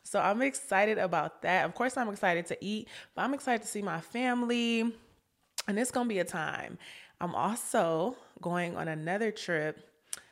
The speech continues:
the week after. I'm going on a girls' trip. We're going to Tennessee. It's gonna be a cabin trip. It's gonna be a whole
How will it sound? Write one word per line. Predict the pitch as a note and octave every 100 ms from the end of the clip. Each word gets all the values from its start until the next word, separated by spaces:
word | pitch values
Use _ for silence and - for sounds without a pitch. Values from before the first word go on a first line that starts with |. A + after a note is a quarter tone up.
| -
the | -
week | D3+ G3+ D#4 -
after. | C4 - - D3+
I'm | D3+ E3
going | E3+ F3+
on | E3+
a | D#3+
girls' | D#3+ F#3+ B3 -
trip. | - B3 B3 A#3+ F#3+
We're | F3
going | F3 F3
to | -
Tennessee. | - D#3+ D#3+ - A3 A#3 A#3
It's | G#3+ G#3+
gonna | E3
be | D#3+ D3+
a |
cabin | - F#3+ G3 G3
trip. | G3 G3 -
It's | -
gonna | F3+
be | D#3
a | C#3+
whole | D#3 E3 E3+ E3+